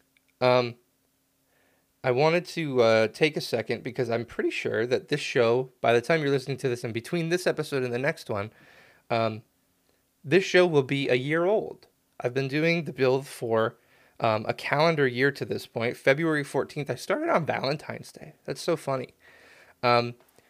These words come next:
so if you're, you know, if you're new, I appreciate you stepping in, um, and, and, and listening. Um, I hope you've enjoyed it. If this is your first episode, I'm sorry.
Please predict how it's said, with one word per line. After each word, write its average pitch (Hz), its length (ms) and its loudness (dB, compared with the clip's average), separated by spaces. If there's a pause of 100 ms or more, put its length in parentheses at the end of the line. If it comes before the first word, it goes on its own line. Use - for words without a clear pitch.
(160)
so 202 180 6
if 202 120 2
you're, 214 260 0
you 185 120 2
know, 170 80 4
if 156 100 -2
you're 170 100 2
new, 180 300 -2 (240)
I 139 120 6
appreciate 156 480 2
you 156 120 -6
stepping 151 400 0
in, 139 200 0 (280)
um, 113 320 2
and, 117 240 -4
and, 117 260 -4 (180)
and 131 180 0
listening. 139 460 0 (380)
Um, 104 340 -4
I 107 60 -6
hope 131 240 -2
you've 131 160 -6
enjoyed 117 360 0
it. 123 200 0 (800)
If 123 140 -6
this 165 160 0
is 170 100 -4
your 147 100 -2
first 147 280 -2
episode, 143 400 0
I'm 113 160 -2
sorry. 131 480 2